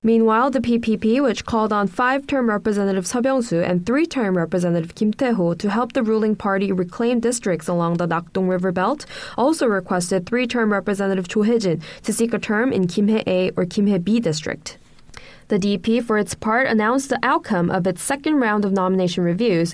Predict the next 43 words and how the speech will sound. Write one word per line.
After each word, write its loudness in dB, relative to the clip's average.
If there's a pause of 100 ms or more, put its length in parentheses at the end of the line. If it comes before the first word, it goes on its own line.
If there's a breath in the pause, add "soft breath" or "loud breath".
(140)
where 2
twenty-four 0
constituencies 0
have -2
been 2
finalized -2
to -2
put 0
forth 0
a 0
single -2
candidate 0
from -2
outside -2
the 0
assembly. -2 (340)
Beyond 4
the 4
realm 4
of -2
the 0
two 0
major 2
parties, 0
former 2
P -2
P 2
P 2
leader 2
Lee 2
Jun-seok's 0
New 4
Reform 2
Party, 0
former 0
D -2
P 0
leader 2
Lee 2
Na-kyun's 0
New 4
Future 0
Party, 0